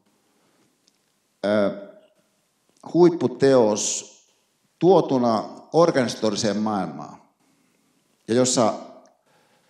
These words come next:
ikään kuin jos asiaa katsoo laajaperspektiivillä, niin, niin oppiva organisaatio on yksi niistä laajaperspektiivin ilmiöistä, mitä siinä sitten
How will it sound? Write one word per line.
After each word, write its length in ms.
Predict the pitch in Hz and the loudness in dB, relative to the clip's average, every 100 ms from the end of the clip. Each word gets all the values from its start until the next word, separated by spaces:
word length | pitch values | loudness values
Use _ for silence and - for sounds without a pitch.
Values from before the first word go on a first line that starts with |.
| _ _ 123 | _ _ -2
ikään 220 | 131 117 | 2 2
kuin 80 | 117 | 0
jos 200 | 110 - | -4 -4
asiaa 340 | 131 - 117 | -2 0 -2
katsoo 720 | 113 120 - 107 98 90 - - _ _ _ _ _ _ _ _ | 0 -4 -2 0 0 -2 -6 -20 _ _ _ _ _ _ _ _
laajaperspektiivillä, 1120 | 127 147 131 113 107 107 - 101 95 92 85 76 - _ _ _ _ _ _ _ _ - | -2 2 2 2 -2 -4 -6 -6 -4 -4 -6 -10 -18 _ _ _ _ _ _ _ _ -6
niin, 360 | 131 117 - 123 | -2 -2 -4 -6
niin 180 | 117 - | -6 0
oppiva 400 | 151 165 127 110 | 0 2 0 2
organisaatio 1120 | 117 135 120 110 98 110 98 104 98 95 - - _ _ _ _ | 2 2 0 -4 -6 -4 -4 -4 -6 -6 -12 -20 _ _ _ _
on 140 | 117 | 0
yksi 260 | 120 131 - | 2 0 0
niistä 420 | 110 101 - 101 95 - - _ _ _ | -2 -4 -2 -4 -4 -14 -20 _ _ _
laajaperspektiivin 1200 | 101 120 104 101 98 95 - 98 85 87 85 - _ _ _ _ _ _ | 0 2 2 -2 -4 -10 -6 -6 -6 -8 -12 -20 _ _ _ _ _ _
ilmiöistä, 540 | 135 151 123 107 101 104 | 4 6 6 4 0 -2
mitä 180 | 104 104 | -2 0
siinä 260 | 113 107 | 0 -2
sitten 560 | 101 - 95 98 - | -4 -4 -4 -4 -8